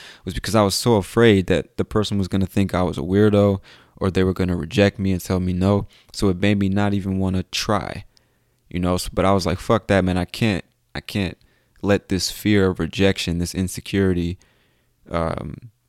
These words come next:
control me or my life. You know, I have to overcome this." So I started doing research, like, what te-, what techniques can I use? What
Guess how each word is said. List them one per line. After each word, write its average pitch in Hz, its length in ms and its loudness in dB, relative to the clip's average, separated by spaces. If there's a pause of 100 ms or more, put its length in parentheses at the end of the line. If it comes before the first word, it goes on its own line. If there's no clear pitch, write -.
(160)
control 107 420 4
me 104 200 4
or 95 120 4
my 87 140 -4
life. 92 360 0
You 95 60 -2
know, 98 100 0
I 98 60 0
have 95 160 0
to 95 100 -2
overcome 104 480 2
this." 76 160 -2
So - 160 -2
I 92 60 0
started 113 300 0
doing 107 200 2
research, 98 460 0
like, 73 260 -2
what 82 240 -8
te-, - 160 -10
what 107 240 0
techniques 104 460 -2
can 104 180 -2
I 101 80 2
use? 98 380 2 (480)
What 104 240 -2